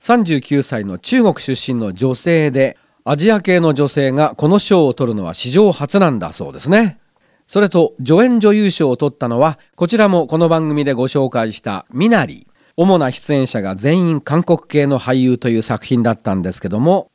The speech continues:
その家族のおばあちゃん役をやっていたユン・ヨジョンさん、七十三歳なんですね。こちらはアジア系の女優としては六十三年ぶり、日系人のナンシー・ウメキさん以来の助演女優賞なんだそうですね。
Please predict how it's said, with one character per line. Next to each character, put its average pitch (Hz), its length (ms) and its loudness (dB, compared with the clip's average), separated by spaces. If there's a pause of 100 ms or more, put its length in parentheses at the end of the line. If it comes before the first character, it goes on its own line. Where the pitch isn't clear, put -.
(140)
そ 202 140 0
の 214 160 2
家 214 140 0
族 156 280 0
の 110 220 -4
お 143 40 0
ば 220 180 2
あ 226 40 -2
ち 220 100 -4
ゃ 208 40 4
ん 196 100 2
役 170 260 0
を 151 80 4
や 143 120 2
っ 123 100 -8
て 127 120 -6
い 113 100 -4
た 139 240 -4 (120)
ユ 175 160 2
ン・ 233 220 0
ヨ 202 160 4
ジ 220 80 2
ョ 160 120 2
ン 113 60 -6
さ - 200 -10
ん、 76 220 -18 (120)
七 151 260 0
十 143 280 -2
三 160 240 0
歳 117 200 -6
な 71 120 -12
ん 73 40 -14
で - 60 -16
す - 100 -8
ね。 175 240 0 (420)
こ 160 120 -4
ち 214 100 -2
ら 185 140 4
は 147 300 0
ア 139 100 0
ジ 185 140 2
ア 240 100 2
系 202 220 2
の 175 120 2
女 151 120 2
優 151 160 2
と 147 120 -4
し 139 80 -6
て 202 120 2
は 127 160 0
六 135 300 0
十 196 260 2
三 151 320 0
年 135 180 2
ぶ 107 120 -4
り、 82 140 -12 (300)
日 139 140 -4
系 202 260 2
人 123 260 -2
の 107 220 -4
ナ 170 140 2
ン 233 100 2
シ 160 200 -2
ー・ 135 100 2
ウ 165 40 2
メ 180 140 2
キ - 80 -14
さ 135 140 -2
ん 117 100 -2
以 131 80 0
来 117 200 0
の 170 260 2
助 147 240 2
演 196 200 0
女 143 140 2
優 151 160 4
賞 117 280 -2
な 101 120 -4
ん 87 80 -8
だ 80 100 -10
そ - 160 -14
う - 20 -18
で - 80 -16
す 147 80 -2
ね。 208 260 2